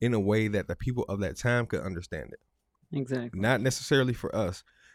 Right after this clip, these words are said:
Speaker 1: That's why we have translations, because you have to bring it to your culture so that it's culturally referenced and culturally
Speaker 2: Mm-hmm.
Speaker 1: understood from the perspective of the time that we live in.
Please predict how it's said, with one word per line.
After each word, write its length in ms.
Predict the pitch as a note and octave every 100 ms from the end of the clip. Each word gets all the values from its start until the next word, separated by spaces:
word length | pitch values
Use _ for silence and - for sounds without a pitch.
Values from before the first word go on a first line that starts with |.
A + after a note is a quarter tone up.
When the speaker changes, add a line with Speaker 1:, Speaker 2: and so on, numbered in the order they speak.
| -
Speaker 1:
That's 180 | G2+
why 100 | B2
we 120 | A2 G#2+
have 160 | G#2+
translations, 680 | F#2+ A2+ F#2 F#2 C3+ C3 F#2+
because 500 | F#2 G2 G2 F2 F2 - _ _ _ -
you 160 | G#2+ G#2
have 220 | A2+ -
to 420 | G#2 G2+ F#2 B1 -
bring 300 | G2 A2 A2+
it 180 | G2+ -
to 160 | -
your 220 | G2 F#2 E2
culture 480 | - A2+ G#2 F#2
so 140 | F2+ F2+
that 220 | D#2+ F2+ -
it's 300 | F#2 - - -
culturally 500 | - A2+ A2+ G#2 G2
referenced 600 | F2 A2 - E2 - - _ _ - -
and 120 | F2
culturally 400 | - G#2+ A#2 G2+
Speaker 2:
Mm-hmm. 80 | E2
Speaker 1:
understood 640 | G2 E2 - A#2 G2+ F#2 - _ _ _
from 220 | A2 G#2
the 80 | F#2
perspective 540 | F#2+ - G2+ - F#2+
of 140 | F#2
the 80 | E2
time 340 | - G#2 F#2+ F#2
that 100 | D#2+
we 120 | F2+
live 200 | G#2 D3+
in. 200 | E2 C2+